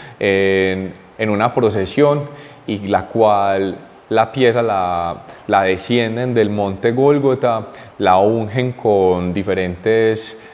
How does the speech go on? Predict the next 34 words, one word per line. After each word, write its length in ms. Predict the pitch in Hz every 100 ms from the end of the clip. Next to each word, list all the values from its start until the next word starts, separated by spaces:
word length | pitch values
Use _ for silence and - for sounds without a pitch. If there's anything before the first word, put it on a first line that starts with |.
| -
aromas 760 | - 95 131 151 151 139 143 - - - - _
y 220 | 127 123
la 140 | 127 104
depositan 500 | 95 101 98 104 107
en 140 | 101
el 120 | 90
Santo 320 | 85 90 87 101
Sepulcro. 640 | 92 147 147 117 104 95 - - - -
Entonces 560 | 101 95 113 107 127 - - -
pueden 220 | 123 123
imaginarse 720 | 139 113 110 110 107 104 110
trescientos 580 | 139 123 120 117 104 120
años, 320 | 127 120 123
una 160 | 117 110
escultura, 800 | 120 - 113 101 127 110 113 120 - - - - -
eh, 680 | 98 95 90 87 87 82 - - - - - -
como 260 | 104 101
en 80 | 101
esta 340 | 101 98 - 117
función, 640 | 120 95 107 95 98 104
en 140 | 101
esta 260 | 95 87 113
dinámica, 760 | 113 110 104 110 - 110 - -
se 180 | - 95
fue 160 | 101
deteriorando, 680 | 98 120 117 123 113 104 120
y 260 | 123 107 95 -
es 140 | 101
ahí 200 | 107 113
cuando 360 | 113 117 110 98
ellos 240 | 92 101
buscan 500 | 117 120 120 117 117
que 300 | - 107 90
haya 380 | 85 85 92